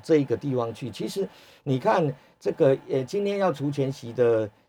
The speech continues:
剑桥，我们上次有讲过艾克坦，还有那个一七六零的宝龄，那个都跟中国有连结，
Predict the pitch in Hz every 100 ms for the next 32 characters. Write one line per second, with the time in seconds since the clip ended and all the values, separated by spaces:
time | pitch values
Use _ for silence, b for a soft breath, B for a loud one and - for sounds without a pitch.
0 | - 214 147 123 110 110 117 165 143 143
1 | 104 113 - 147 135 139 147 - - -
2 | 123 165 139 156 165 170 - 170 180 160
3 | 113 120 113 123 - - 208 175 151 175
4 | 170 185 160 117 - 110 117